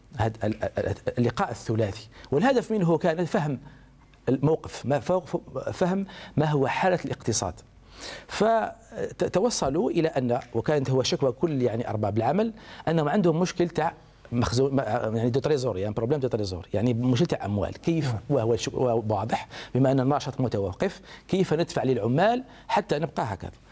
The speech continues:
Speaker 1: دونك الشيء المنطقي الذي تستطيع أن تقوم به الحكومة والتي قامت فيه، به في هذا ال-، القانون المالي التكميلي هو أن تخفض الأعباء حتى يتسنى لل-، لل-، للشركة أن تدفع. ولذلك فنلاح-، نلاحظ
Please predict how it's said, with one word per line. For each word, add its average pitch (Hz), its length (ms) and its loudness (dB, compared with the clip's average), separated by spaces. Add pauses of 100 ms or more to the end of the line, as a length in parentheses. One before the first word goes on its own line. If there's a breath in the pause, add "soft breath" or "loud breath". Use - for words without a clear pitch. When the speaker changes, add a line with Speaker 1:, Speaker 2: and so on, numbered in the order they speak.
(420 loud breath)
Speaker 1:
دونك 226 320 2
الشيء 202 320 4
المنطقي 196 500 4
الذي 196 200 4
تستطيع 160 520 0
أن 170 60 0
تقوم 175 300 0
به 147 140 2
الحكومة 190 480 2
والتي 180 300 2
قامت 190 360 -2
فيه، 196 300 2
به 156 220 2
في 165 220 0
هذا 156 240 2
ال-، 110 360 -2 (440 loud breath)
القانون 139 240 0
المالي 127 160 4
التكميلي 92 460 -4 (240 loud breath)
هو 185 120 4
أن 220 120 0
تخفض 196 440 0
الأعباء 120 520 -2 (800)
حتى 147 400 2
يتسنى 147 460 2
لل-، 123 240 0
لل-، 113 280 0
للشركة 156 440 0
أن 214 60 0
تدفع. 123 280 0 (600 loud breath)
ولذلك 262 420 4
فنلاح-، 185 420 0
نلاحظ 190 320 0